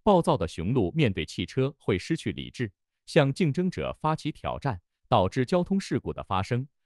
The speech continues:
如果在路上遇到雄鹿，司机不要掉头逃跑，要尝试用长按汽车喇叭的方式吓跑雄鹿。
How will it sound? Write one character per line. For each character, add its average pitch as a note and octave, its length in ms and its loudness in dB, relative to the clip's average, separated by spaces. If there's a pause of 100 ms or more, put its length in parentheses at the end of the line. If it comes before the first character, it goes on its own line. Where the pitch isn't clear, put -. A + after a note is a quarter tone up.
(140)
如 E3 120 6
果 C#3+ 200 4
在 D#3+ 120 0
路 F3+ 160 2
上 D#2+ 220 -2
遇 D#3+ 100 -2
到 D#2 140 -2
雄 C#2 260 -8
鹿， B2+ 160 -4 (320)
司 F#3 220 -2
机 F#3+ 160 0
不 - 140 -2
要 C3 120 2
掉 B2+ 200 0
头 F#2+ 120 -4
逃 F2 220 -4
跑， A#1+ 320 -6 (300)
要 F#3+ 180 6
尝 F2+ 260 -2
试 C#3 220 0
用 A2 180 -2
长 F2+ 220 -6
按 C3+ 160 -2
汽 - 160 -4
车 F3 140 0
喇 D2+ 180 -6
叭 D#2 140 -4
的 D2+ 80 -2
方 D3 200 0
式 E2 280 -6
吓 C3+ 260 -2
跑 C2 180 -6
雄 C2+ 280 -8
鹿。 G#2+ 120 -2